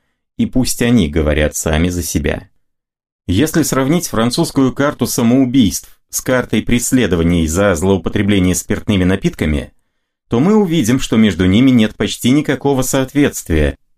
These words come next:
Для первой из них характерной чертой является то обстоятельство, что самоубийства в особенности сосредоточены в двух центрах Франции.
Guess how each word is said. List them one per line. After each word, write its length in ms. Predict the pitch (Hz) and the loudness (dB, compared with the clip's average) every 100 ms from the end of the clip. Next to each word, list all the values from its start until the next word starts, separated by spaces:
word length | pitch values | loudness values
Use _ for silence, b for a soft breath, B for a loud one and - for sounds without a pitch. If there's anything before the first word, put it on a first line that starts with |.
| _ _ _ - | _ _ _ -2
Для 220 | 104 110 | 2 2
первой 440 | 107 120 101 107 | 2 0 2 2
из 120 | 92 | 0
них 380 | 85 107 - - - | 0 0 0 -8 -12
характерной 600 | - 101 92 - 90 92 | -6 -4 -2 -2 0 0
чертой 360 | 90 98 - 101 | -2 -4 -2 0
является 560 | 87 90 90 85 - 80 | 0 2 0 0 -4 -4
то 200 | 104 87 | 0 0
обстоятельство, 880 | - - 87 101 120 85 - 82 | -2 -2 0 0 0 -4 -2 -2
что 200 | 82 - | -2 -2
самоубийства 840 | 90 - 98 95 90 139 139 - 87 | -4 0 2 2 2 0 0 -2 0
в 60 | |
особенности 720 | 85 - 120 120 113 104 - - | 0 0 -2 2 2 0 -2 -2
сосредоточены 880 | 107 98 98 90 92 131 - 113 95 | -2 -2 -2 -2 -2 -2 0 0 0
в 80 | |
двух 340 | 80 87 120 - | -2 -2 -2 -2
центрах 480 | - 104 101 98 - | -4 -2 -2 -4 -4
Франции. 720 | 98 85 71 - 76 - | -2 -2 -4 -4 -6 -6